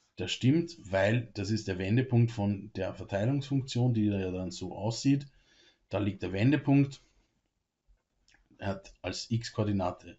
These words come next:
den Erwartungswert, y-Koordinate hier in dem Fall ist natürlich dann genau null Komma fünf. Ja? Und deshalb muss groß F von μ genau null Komma fünf sein.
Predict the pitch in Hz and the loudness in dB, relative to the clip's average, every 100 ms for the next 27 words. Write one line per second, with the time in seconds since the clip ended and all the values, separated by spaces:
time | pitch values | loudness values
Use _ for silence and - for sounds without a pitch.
0 | _ - 87 90 117 147 160 - 117 117 | _ -10 -4 2 2 2 -2 0 0 0
1 | 117 113 107 104 104 101 92 90 90 90 | -2 -8 -6 -2 -2 -2 -4 -4 -6 -8
2 | - 87 90 87 82 82 - 82 82 _ | -10 -12 -10 -12 -12 -18 -16 -16 -16 _
3 | _ _ _ _ - 90 85 - 87 82 | _ _ _ _ -12 -8 -10 -10 -10 -10
4 | - 87 85 - 95 90 87 90 92 92 | -10 -12 -12 -8 -6 -6 -6 -4 -4 -4
5 | 92 104 107 - - - _ _ - 92 | -2 -2 -2 -10 -12 -20 _ _ -16 -8
6 | 117 - - - _ 95 98 110 104 101 | -8 -8 -20 -20 _ -6 0 0 2 -2
7 | - 95 117 107 104 - 87 90 123 127 | -4 -2 0 0 -4 -4 -6 0 2 2
8 | 98 95 101 92 87 92 95 - 65 - | 0 2 0 -2 -4 -4 -4 -6 -14 -14
9 | - | -18